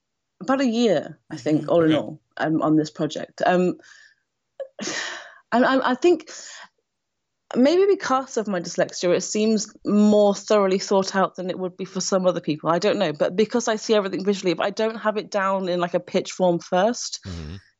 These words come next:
Speaker 1: It's very difficult to go on from that direction. So,
Speaker 2: Hmm.
Speaker 1: um, it's, it always starts as sort of a mini pitch sort of somewhere in my subconscious and just spills out,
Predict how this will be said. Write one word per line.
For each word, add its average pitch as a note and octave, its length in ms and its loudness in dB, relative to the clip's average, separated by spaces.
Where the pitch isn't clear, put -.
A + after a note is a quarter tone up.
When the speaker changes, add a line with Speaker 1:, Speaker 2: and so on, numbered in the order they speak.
Speaker 1:
It's G3+ 180 -2
very F#3+ 180 4
difficult F#3+ 580 -2
to F#3 60 0
go E3+ 220 2
on D3+ 200 0
from D3+ 180 -4
that - 180 -6
direction. - 540 -10
So, F#3+ 200 2
Speaker 2:
Hmm. E3 40 6
Speaker 1:
um, D3+ 140 -4
it's, G3 220 0
it A3 100 6
always A3+ 300 4
starts G3 440 0
as F3+ 160 -6
sort F#3 160 2
of F3 60 4
a F3+ 80 4
mini F3 240 2
pitch - 420 -2
sort F3 280 -4
of D#3+ 120 -4
somewhere E3 540 4
in D3+ 80 -2
my C#3+ 80 0
subconscious D#3 720 -2
and D#3+ 140 2
just E3 180 0
spills E3 420 2
out, D#3 440 -4